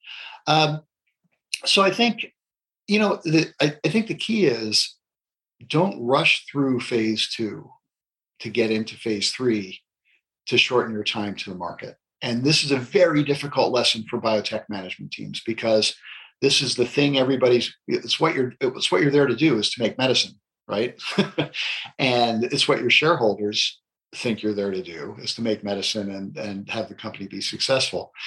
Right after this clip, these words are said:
So the idea of spending another year in phase two is very frustrating and, and is very hard to,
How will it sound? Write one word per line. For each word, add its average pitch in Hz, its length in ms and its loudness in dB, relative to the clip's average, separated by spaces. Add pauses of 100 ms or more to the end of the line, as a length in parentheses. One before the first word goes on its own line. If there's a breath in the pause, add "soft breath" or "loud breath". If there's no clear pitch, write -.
(260 loud breath)
So - 180 4
the 151 160 4
idea 147 400 4
of - 160 -4 (460)
spending 147 420 2
another 123 360 0
year 131 360 0
in 101 140 -6
phase 101 380 -6
two 104 420 -6
is 107 140 -12
very 110 720 0 (300)
frustrating - 560 -8 (440)
and, 104 320 -6
and 98 340 -2
is 113 200 0
very 113 220 6
hard 107 420 2
to, 95 400 0